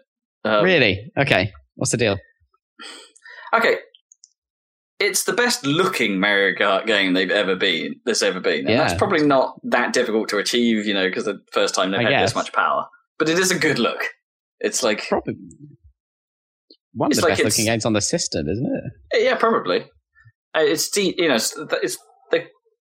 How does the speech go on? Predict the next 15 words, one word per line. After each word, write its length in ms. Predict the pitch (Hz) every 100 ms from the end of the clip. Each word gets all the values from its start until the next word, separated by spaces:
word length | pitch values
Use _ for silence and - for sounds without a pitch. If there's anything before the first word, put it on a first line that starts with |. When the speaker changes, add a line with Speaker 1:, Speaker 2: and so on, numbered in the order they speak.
| -
Speaker 1:
got 140 | 214
the 60 | -
balance 560 | - 156 151 117 - 120
right 260 | 110 -
between 420 | 110 - 120 110 107
that 240 | 127 -
Nintendo 600 | 110 110 110 117 107 101
style 520 | 104 - 104 98 95 95
and 220 | 104 101
making 400 | 107 - 101 98
things 320 | 110 98 92
like 200 | 101 92
lighting 480 | 98 98 - 90 87
and 160 | 87
stuff 540 | 85 - 82 - -